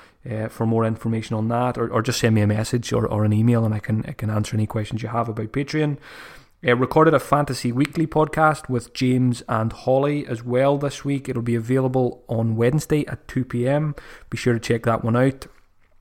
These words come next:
Um, if you're listening to this podcast before the Champions League games start on Tuesday evening, there's a very exciting,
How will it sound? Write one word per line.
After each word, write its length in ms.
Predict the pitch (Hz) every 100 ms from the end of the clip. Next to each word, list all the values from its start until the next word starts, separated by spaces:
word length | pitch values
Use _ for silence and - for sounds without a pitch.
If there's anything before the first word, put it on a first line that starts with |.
| _ _ - -
Um, 580 | 120 113 117 117 117 - - - - - -
if 220 | 160 -
you're 180 | 165 151
listening 440 | 156 - 175 165
to 120 | - 135
this 160 | 135
podcast 560 | - 131 135 147 143 - _ -
before 720 | 120 - - 131 151 165 147
the 60 | -
Champions 400 | 135 131 127 120
League 180 | 123 123
games 220 | 127 113
start 540 | - - 120 147 - -
on 200 | 120 117
Tuesday 600 | - 123 123 123 117 113 135
evening, 380 | 135 156 151 131 - -
there's 140 | - 117
a 40 |
very 220 | 127 143
exciting, 640 | 131 - 127 123 131 117